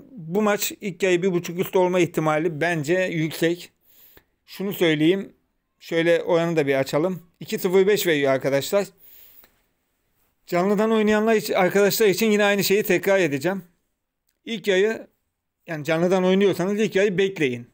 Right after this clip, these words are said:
Bir gol dakika otuza kadar da olsa, otuzda da olsa gelirse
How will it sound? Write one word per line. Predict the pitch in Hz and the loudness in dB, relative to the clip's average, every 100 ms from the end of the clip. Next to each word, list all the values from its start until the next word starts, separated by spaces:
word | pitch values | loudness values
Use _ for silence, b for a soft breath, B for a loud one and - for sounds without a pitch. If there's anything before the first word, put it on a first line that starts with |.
| _ _ | _ _
Bir | 151 196 | -8 0
gol | 170 180 - _ - | 0 0 -6 _ -4
dakika | 160 185 180 | -2 0 2
otuza | 185 175 160 196 | 2 2 0 0
kadar | 160 139 139 139 | 0 0 -2 0
da | 131 | -2
olsa, | 127 123 | -2 -2
otuzda | 143 143 139 180 | -4 -4 -2 0
da | 160 | 2
olsa | 131 120 143 196 - _ _ | 0 -4 -8 -10 -16 _ _
gelirse | 147 160 196 - 165 | -6 0 0 0 -4